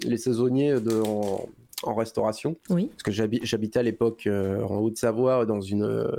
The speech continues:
Speaker 1: une région un petit peu at-, assez touristique. Donc, euh, ouais, on va dire, c'est, c'était assez intense, en fait, ces, ces années, euh, enfin, ces, ces saisons, euh, à faire, euh, à faire serveur, euh,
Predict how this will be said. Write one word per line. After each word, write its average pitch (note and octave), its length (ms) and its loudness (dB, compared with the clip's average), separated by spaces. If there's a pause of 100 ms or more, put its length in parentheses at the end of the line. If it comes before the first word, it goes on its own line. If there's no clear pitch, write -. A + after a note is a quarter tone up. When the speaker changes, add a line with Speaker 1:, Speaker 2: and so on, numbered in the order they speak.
(140)
Speaker 1:
une G#2+ 120 -4
région G2+ 280 -2
un G#2+ 60 0
petit A#2+ 160 -12
peu A2+ 220 -2
at-, G2+ 80 -6 (120)
assez A#2 280 -2
touristique. A#2+ 480 -2
Donc, G#2+ 320 -4
euh, G#2 100 2 (880)
ouais, G#2+ 240 2
on G2+ 160 -2
va G2+ 120 0
dire, A#2+ 200 0
c'est, G#2+ 320 0
c'était A2+ 400 -2
assez B2+ 260 -2
intense, C#3 460 0
en A#2+ 80 -4
fait, B2+ 240 -2
ces, A2+ 400 0
ces G#2+ 300 0
années, B2 320 4
euh, A2 260 0
enfin, G#2 160 -4
ces, G#2 280 0
ces G#2+ 160 -2
saisons, A#2+ 540 2
euh, A2 220 0 (480)
à A2+ 80 0
faire, A2+ 300 -2
euh, G#2 240 0
à G2+ 40 -2
faire G2+ 200 -8
serveur, A2 720 0
euh, G2 320 -2